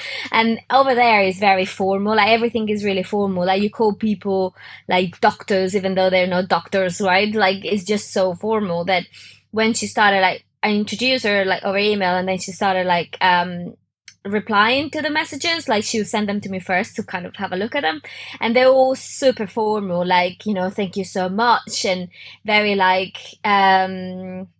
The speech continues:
uh, very, very polite, but to the point that it looks a bit too much. And I was just saying to her, like, communication style is very different, especially in our industry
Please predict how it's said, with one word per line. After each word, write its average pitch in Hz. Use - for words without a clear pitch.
uh, 262
very, 320
very 294
polite, 208
but 202
to 247
the 214
point 247
that 208
it 208
looks -
a 214
bit 214
too 240
much. -
And 240
I 240
was 226
just 254
saying 262
to 214
her, 190
like, 190
communication 254
style 220
is 196
very 208
different, 190
especially 202
in 196
our 185
industry 190